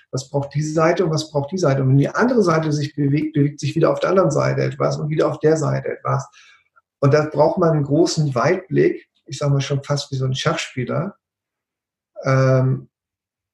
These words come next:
und ich glaube aber in der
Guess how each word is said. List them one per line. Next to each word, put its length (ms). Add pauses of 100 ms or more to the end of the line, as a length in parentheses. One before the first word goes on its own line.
(840)
und 120
ich 140
glaube 400
aber 420
in 140
der 240